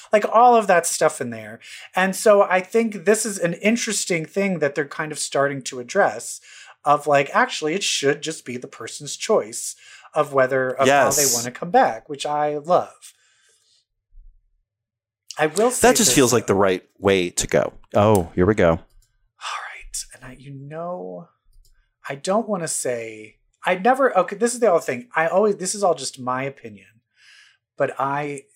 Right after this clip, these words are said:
Speaker 1: do not like the art in this.
Speaker 2: Mm-mm.
Speaker 1: Like, at all.
Speaker 2: No, me neither. Like, a lot.
Speaker 1: Um, Bayruth,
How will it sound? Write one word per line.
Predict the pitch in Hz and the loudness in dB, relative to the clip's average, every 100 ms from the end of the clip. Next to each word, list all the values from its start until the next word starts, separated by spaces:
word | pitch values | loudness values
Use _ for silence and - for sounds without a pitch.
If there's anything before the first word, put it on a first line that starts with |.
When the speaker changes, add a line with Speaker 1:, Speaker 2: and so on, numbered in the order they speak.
| 127 120 117 110 | -20 -20 -14 -10
Speaker 1:
do | 127 147 | -8 -4
not | 143 123 117 | -2 -2 -4
like | 113 - - | -8 -10 -14
the | 113 | -8
art | 110 95 - _ _ _ - | -8 -10 -16 _ _ _ -18
in | 110 | -18
this. | 104 - - - - - _ _ _ _ - | -20 -16 -12 -12 -14 -20 _ _ _ _ 4
Speaker 2:
Mm-mm. | 143 131 107 92 - _ | 6 8 6 4 -4 _
Speaker 1:
Like, | 123 117 - 120 | -6 -6 -8 -6
at | 117 | -4
all. | 113 98 _ - | -6 -10 _ 2
Speaker 2:
No, | 120 113 | 4 6
me | 107 | 4
neither. | 110 104 123 | 4 4 0
Like, | 131 127 | -2 0
a | |
lot. | 110 104 104 - _ _ _ - _ _ _ _ - | 4 4 2 -4 _ _ _ -20 _ _ _ _ 0
Speaker 1:
Um, | 131 123 113 | 0 -2 -4
Bayruth, | 131 143 180 233 254 - | -2 -2 -2 -6 -8 -14